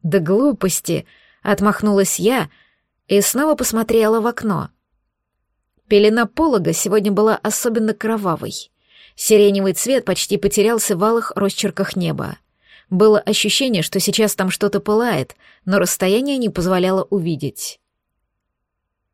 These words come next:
И не он. Почувствовала бы это. Пока говорила,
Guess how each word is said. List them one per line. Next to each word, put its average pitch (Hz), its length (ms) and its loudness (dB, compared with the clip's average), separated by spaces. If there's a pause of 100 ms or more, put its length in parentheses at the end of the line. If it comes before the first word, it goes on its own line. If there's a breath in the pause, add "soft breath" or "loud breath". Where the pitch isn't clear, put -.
(420)
И 208 120 -2
не 214 180 0
он. 160 360 -4 (1120)
Почувствовала 185 600 -2
бы 156 200 -2
это. 170 460 -6 (1080)
Пока 196 280 2
говорила, 208 680 2